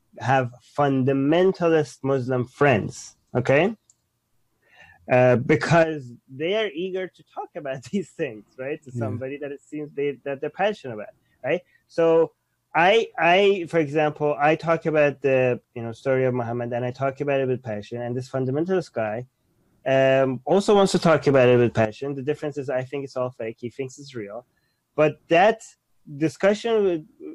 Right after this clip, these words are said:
Speaker 1: him and me is, is, you know, the fact that I have that knowledge, um, makes us be able to talk about something. And basically,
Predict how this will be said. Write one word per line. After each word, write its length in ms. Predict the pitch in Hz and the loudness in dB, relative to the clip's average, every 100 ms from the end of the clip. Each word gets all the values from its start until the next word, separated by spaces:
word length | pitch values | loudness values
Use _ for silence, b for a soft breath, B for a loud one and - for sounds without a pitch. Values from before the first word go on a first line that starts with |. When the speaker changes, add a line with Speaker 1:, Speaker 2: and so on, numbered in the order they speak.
| - | -20
Speaker 1:
him 320 | - 131 151 147 | -16 -4 -2 -2
and 160 | 143 | -2
me 400 | 190 233 165 165 - | -2 -2 -2 -4 -8
is, 240 | 151 131 - | -12 -12 -10
is, 180 | 143 135 | -10 -6
you 120 | 139 | -6
know, 100 | 139 | -4
the 140 | 131 | -6
fact 260 | 127 180 196 | -2 -2 0
that 160 | 180 - _ | -4 -6 _
I 160 | 147 151 | 0 0
have 280 | 147 143 | 0 -2
that 180 | 151 147 - _ _ _ _ | -2 -4 -4 _ _ _ _
knowledge, 640 | 151 233 226 143 151 - _ _ _ _ _ _ | 0 2 2 -2 -4 -12 _ _ _ _ _ _
um, 640 | 147 143 139 139 135 135 - _ | -2 0 0 -2 -6 -8 -12 _
makes 380 | 147 165 160 - | -2 -2 -2 -2
us 200 | 165 156 | -2 -2
be 140 | 156 | 0
able 160 | 156 165 | 0 0
to 100 | 165 | -6
talk 280 | - 208 208 | 0 0 2
about 240 | 139 143 | -2 -2
something. 380 | - 107 - 123 | -6 -12 -12 -8
And 120 | 131 | 0
basically, 800 | 147 151 - 147 - 147 143 131 | 0 0 0 -2 2 2 2 -2